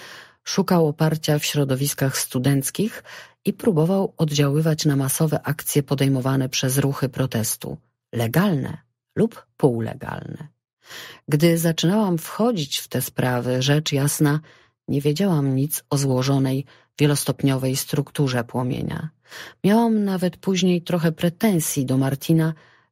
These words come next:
że mi nie mówił wszystkiego, chociaż już między nami sprawy zaszły bardzo daleko. Ale później doszłam do wniosku, że miał rację i w jego sytuacji ja też bym tak postąpiła.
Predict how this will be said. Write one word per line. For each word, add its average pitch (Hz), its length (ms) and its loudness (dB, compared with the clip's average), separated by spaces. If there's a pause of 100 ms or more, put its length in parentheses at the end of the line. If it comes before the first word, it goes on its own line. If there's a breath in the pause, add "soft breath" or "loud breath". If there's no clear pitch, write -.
że 151 200 4
mi 156 140 4
nie 156 120 2
mówił 131 340 -2
wszystkiego, 135 680 -2 (340 loud breath)
chociaż 226 340 0
już 226 160 0
między 190 260 2
nami 151 340 2
sprawy 135 580 0
zaszły 131 460 -2
bardzo 143 360 2
daleko. 165 480 -2 (640 loud breath)
Ale 151 200 2
później 180 480 2
doszłam 185 340 0
do 156 120 0
wniosku, 156 540 0 (500 soft breath)
że 160 160 4
miał 240 240 2
rację 139 640 -6 (500)
i 139 100 0
w 131 40 -2
jego 180 280 2
sytuacji 160 800 -4 (520)
ja 165 140 2
też 147 300 0
bym 123 260 -4
tak - 220 -8
postąpiła. 135 840 -8